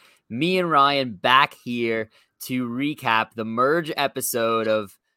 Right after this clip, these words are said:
Survivor Season forty-three, episode six. We've made it to the merge. Uh,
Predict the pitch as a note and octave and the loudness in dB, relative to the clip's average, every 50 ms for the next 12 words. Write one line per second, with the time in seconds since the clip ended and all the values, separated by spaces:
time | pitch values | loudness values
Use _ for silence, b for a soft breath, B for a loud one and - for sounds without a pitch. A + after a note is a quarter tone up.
0 | _ _ _ - A#2+ A2 A2+ A#2+ C3 C3 B2 - C3+ B2+ A#2 A#2 A2 - - A#2 | _ _ _ -10 -4 0 2 2 2 2 0 -4 -6 -8 -8 -8 -10 -10 -8 -6
1 | A#2 A2 G#2+ G2+ - - G#2+ G#2+ A2+ A2+ A2+ A2 G#2+ - - A#2+ B2 - C3 A#2 | -6 -6 -8 -10 -12 -12 -10 -8 -6 -4 -4 -4 -6 -6 -6 -8 -8 -8 -8 -10
2 | - - A2+ G#2+ G#2 F2+ - - - - C3 C#3 C#3+ - - - - - - _ | -6 -6 -4 -6 -6 -6 -6 -6 -4 -2 0 -2 -2 -2 -6 -12 -12 -12 -12 _
3 | _ _ _ _ _ - A2 A#2+ A#2 G#2 A2+ C3 D3 D#3+ C#3 - - C3+ B2 A#2 | _ _ _ _ _ -10 -8 -8 -6 -4 -2 -2 -2 -2 -4 -6 -6 -8 -4 -2
4 | B2+ B2+ C3 C3 C3 B2+ B2+ B2 A#2 B2 A#2 A2 A2 G#2+ G#2+ G#2 G#2 G#2 G2+ F#2 | 0 0 2 2 0 -2 -4 -6 -8 -6 -4 -2 0 0 0 -2 -2 -4 -6 -8